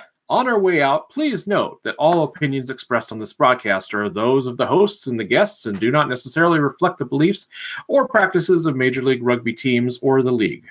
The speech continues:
Aaron Castro is employed by Major League Rugby. Liam Madigan Freed is employed by the West Houston Lions and the Houston SaberCats. Be sure to tune in next week.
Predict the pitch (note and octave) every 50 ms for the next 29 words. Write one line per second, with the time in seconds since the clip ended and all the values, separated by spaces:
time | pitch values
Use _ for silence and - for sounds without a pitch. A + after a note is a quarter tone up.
0 | - _ _ _ _ - - - - - - - - - G#2 G#2 G#2 G#2 G2+ -
1 | G#2+ G#2+ - - - B2 A#2 A#2 A2+ A2 - - _ _ _ _ _ - - B2
2 | A#2 A#2 - C3 C3+ C#3+ D3 C3+ B2+ B2+ A#2 A2+ A#2+ A#2+ B2 - C3 C3 B2+ A#2+
3 | A#2+ B2+ C#3 D#3+ D#3+ B3 B3+ A3+ G3+ - - - - - - _ - A#2+ A#2+ A#2
4 | A2+ A2+ A2+ A2+ A2+ A2 A2+ G#2+ A2+ G#2 - - C#3+ D3 D3+ D#3+ D3+ C#3 C3 B2
5 | A#2+ - - C3+ C3 C3 B2 B2 B2 A#2+ A#2 A2+ B2 C3+ - - - D3+ C#3 C3+
6 | - D3 C3 C3 C3+ D3+ E3+ F3+ F3+ F3 E3 E3+ - D#3 E3 F#3+ F#3+ F3+ E3 -
7 | F#3 F#3 F3+ - F#3+ F3+ F3+ - F3 F#3 F3+ C#3+ G#2+ - E2+ - - - - -
8 | - - - - _ _ _ _ _ _ _ _ - - - - - - - -
9 | - - _ - - F#3+ F#3+ - G#3+ F3+ D#3 C#3+ - A3+ A#3+ A#3 A3 G3+ F3+ E3
10 | D#3+ F#3 B3 B3+ - - - B3 C4+ - - -